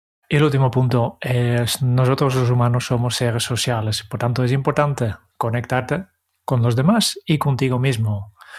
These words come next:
Yo creo que lo he dicho muchas veces aquí en este podcast también, ¿no? Hablamos mucho de la efectividad personal, pero la efectividad nunca es personal, nunca, o ca-, casi siempre es mejor unirte con otras personas porque así puedes llegar mucho más lejos.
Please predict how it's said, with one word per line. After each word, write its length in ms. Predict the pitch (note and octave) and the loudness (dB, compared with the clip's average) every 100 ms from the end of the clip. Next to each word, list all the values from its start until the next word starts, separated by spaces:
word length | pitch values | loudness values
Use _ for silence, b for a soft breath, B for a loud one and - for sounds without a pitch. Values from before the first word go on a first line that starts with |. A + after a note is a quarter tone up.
| B - | B -4
Yo 200 | D3 E3 | 0 2
creo 20 | |
que 180 | F3+ - _ _ _ _ _ | 0 -2 _ _ _ _ _
lo 200 | G3 D3 | -2 2
he 20 | |
dicho 200 | E3+ F#3 | 2 2
muchas 220 | E3 D#3+ C3+ | 2 2 0
veces 280 | C3 C3+ | 0 0
aquí 200 | B2 A2+ | -2 -2
en 60 | C3+ | -2
este 200 | C3 B2+ | -2 -6
podcast 340 | C#3 - C3 | -8 -8 -8
también, 220 | C3 B2+ A#2+ | -4 -4 -2
¿no? 80 | C3 | 0
Hablamos 280 | C#3+ E3 | 0 2
mucho 220 | D#3+ F#3 E3 | 2 2 0
de 140 | B2+ | 0
la 80 | C3 | -2
efectividad 480 | - C#3 C#3 C#3 - | -2 -2 0 0 0
personal, 640 | A#2+ - A#2 C3+ A#2+ A2+ | -4 -2 -2 -2 -2 -4
pero 140 | C#3 C3+ | -2 -2
la 80 | |
efectividad 460 | E3 F3+ E3+ D#3+ E3 - | 0 -2 0 0 0 -2
nunca 440 | D#3 D#3+ E3+ D#3 | 0 2 2 0
es 180 | D3 B2+ | -2 -4
personal, 600 | - C3+ - B2+ C3+ A2+ | -4 -6 -2 -2 -2 0
nunca, 420 | A#2 E3+ F3 E3+ E3+ B B B B B | 0 2 2 0 -2 B B B B B
o 160 | B C#3 | B -2
ca-, 120 | F3 - | -4 -4
casi 240 | - D3 | -4 -2
siempre 300 | E3+ F#3 F#3 | 0 2 2
es 120 | F3 E3 | 0 0
mejor 460 | D3 D#3+ E3 F#3+ B B B - | 0 0 0 -2 B B B -2
unirte 380 | D3 D#3+ F#3+ | 2 2 2
con 120 | F3 E3+ | 2 0
otras 200 | E3+ E3 | 0 -2
personas 460 | D#3+ E3+ E3+ F#3 | 0 2 2 2
porque 240 | - C#3 C#3 | 0 0 0
así 220 | - F3 | 0 0
puedes 260 | D#3+ D3+ | 0 0
llegar 240 | D3 C#3 C#3+ | 0 0 0
mucho 240 | C3+ - | -2 -2
más 180 | B2+ A2+ | -2 -2
lejos. 640 | C3 C#3 A#2+ G#2 - - | -2 -2 -6 -8 -10 -16